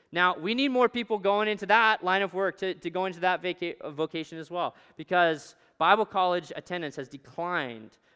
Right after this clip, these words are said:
across, kind of across the landscape in America.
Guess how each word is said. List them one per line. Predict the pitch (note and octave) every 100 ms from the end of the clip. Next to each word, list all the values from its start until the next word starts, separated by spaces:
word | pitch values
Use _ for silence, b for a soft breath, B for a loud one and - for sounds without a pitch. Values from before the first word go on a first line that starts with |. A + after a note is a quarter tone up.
| b
across, | - D#3 D#3 D3+ - - -
kind | D3+
of |
across | B2+ - D#3 D3+
the | -
landscape | C3+ C3+ C3+ - B2 -
in | B2
America. | A#2+ B2 C3 - G#2